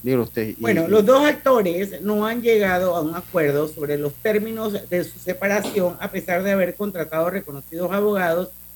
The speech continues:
Speaker 2: y hasta consejeros matrimoniales. La disputa legal entre ambos se debe principalmente a la custodia de sus seis hijos, pues Jolie solicita la custodia total de los menores y Pitt una custodia compartida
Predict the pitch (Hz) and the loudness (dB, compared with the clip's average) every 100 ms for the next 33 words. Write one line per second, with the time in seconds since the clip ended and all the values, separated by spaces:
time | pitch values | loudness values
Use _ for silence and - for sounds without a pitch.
0 | - - - - 262 269 - 202 233 233 | -20 -20 -20 -10 -2 -2 2 2 2 0
1 | - 233 233 185 147 165 156 170 185 180 | 0 0 2 -2 0 0 0 0 0 -2
2 | - 170 160 151 156 160 165 185 226 226 | -8 -6 -2 -2 -2 -4 -4 -4 -2 0
3 | 185 135 131 - - - - 170 175 - | 0 0 -2 -14 -20 -12 -2 0 0 -2
4 | 240 - 247 208 175 175 185 196 196 180 | -4 2 4 4 2 2 0 -2 -2 -2
5 | 151 139 156 156 - 185 175 180 196 170 | 0 -2 -2 -6 -10 -6 -2 -2 -2 -6
6 | 160 151 175 196 190 170 175 - 156 170 | -10 -6 -4 -2 -2 -4 -8 -6 -2 -2
7 | 196 233 - 185 170 170 156 151 139 - | -2 -8 -6 -4 -2 0 -2 -4 -10 -4
8 | 196 208 196 - 240 233 156 131 127 - | -2 -2 -6 -14 -10 -8 -4 -6 -8 -14
9 | - - - - 247 - 254 240 208 196 | -18 -16 -6 2 4 4 2 2 0 0
10 | 196 196 165 180 196 202 180 135 - 170 | 0 -2 -2 -4 -2 -2 -2 -10 -10 -4
11 | 185 - 156 156 165 180 196 202 208 170 | -2 -2 -4 -2 -2 0 -2 -2 -2 -2
12 | 160 165 - - - - - 226 - 208 | -2 -4 -8 -20 -20 -14 -8 -6 0 0
13 | 202 - 196 190 - 160 - 170 160 160 | 0 -4 0 0 -2 -8 -8 -2 0 0
14 | 165 226 233 226 - 185 147 147 | 0 -2 0 0 0 0 2 0